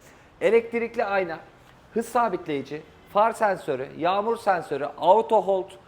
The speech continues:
dokunmatik ekran, dijital klima, park sensörü gibi özelliklerimiz var. Koltuklarımız nubuk, iç detaylı temizliği ve dış pasta cilası yeni yapıldı tarafımızca. Aracımız vizeden bugün geçti, sıfır vizeli.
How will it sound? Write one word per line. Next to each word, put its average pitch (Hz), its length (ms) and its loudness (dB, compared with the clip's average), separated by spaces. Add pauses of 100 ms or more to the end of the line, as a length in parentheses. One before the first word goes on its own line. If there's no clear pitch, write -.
(220)
dokunmatik 220 560 0
ekran, 151 320 0 (280)
dijital 208 460 -2
klima, 143 380 -6 (300)
park 220 240 2
sensörü 196 420 0
gibi 214 340 0
özelliklerimiz 190 760 2
var. 143 200 -4
Koltuklarımız 214 760 2
nubuk, 214 400 0 (520)
iç - 300 -8
detaylı 208 440 0
temizliği 196 680 -2 (260)
ve 185 120 0
dış 220 200 -4
pasta 190 400 -2
cilası 185 540 2 (400)
yeni 170 280 0
yapıldı 139 480 0
tarafımızca. 110 680 -4 (400)
Aracımız 202 560 0
vizeden 208 440 -2
bugün 180 280 -2
geçti, 127 280 -6
sıfır 156 360 0
vizeli. 90 320 -8